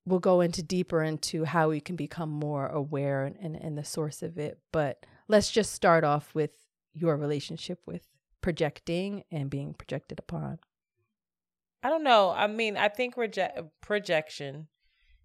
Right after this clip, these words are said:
Speaker 2: is rooted so deeply in fear. And so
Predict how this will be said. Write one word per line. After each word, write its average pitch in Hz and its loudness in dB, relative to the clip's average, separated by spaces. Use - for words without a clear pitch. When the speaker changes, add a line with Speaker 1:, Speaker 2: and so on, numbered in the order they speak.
Speaker 2:
is 170 -4
rooted 170 -2
so 196 0
deeply 190 -4
in 175 -4
fear. 151 -6
And 165 -4
so 147 2